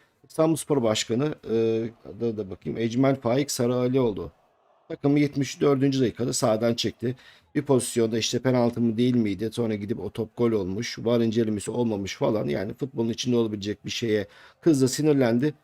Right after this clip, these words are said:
Futbolcuların işte görüyorsunuz şu an herkese içeri, "Haydi soyunma odasına." diyor. Bazı futbolcular "Yer vardır, çıkmayalım." dediler ama dinlemedi.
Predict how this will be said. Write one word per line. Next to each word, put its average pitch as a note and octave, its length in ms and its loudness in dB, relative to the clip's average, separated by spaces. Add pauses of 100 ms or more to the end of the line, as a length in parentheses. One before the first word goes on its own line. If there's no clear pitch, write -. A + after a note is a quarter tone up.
(240)
Futbolcuların B2+ 580 4
işte C3+ 180 0
görüyorsunuz C3 540 2
şu A#2 180 0
an B2 80 0
herkese C3 420 -2
içeri, A#2 300 -2
"Haydi A#2 200 0
soyunma A2+ 360 0
odasına." G2 420 -4
diyor. G#2 200 -6 (340)
Bazı D3+ 240 6
futbolcular D#3 480 4
"Yer D3+ 180 8
vardır, D3 480 4
çıkmayalım." C3 560 4
dediler B2 260 2
ama C3+ 260 2
dinlemedi. C3+ 520 2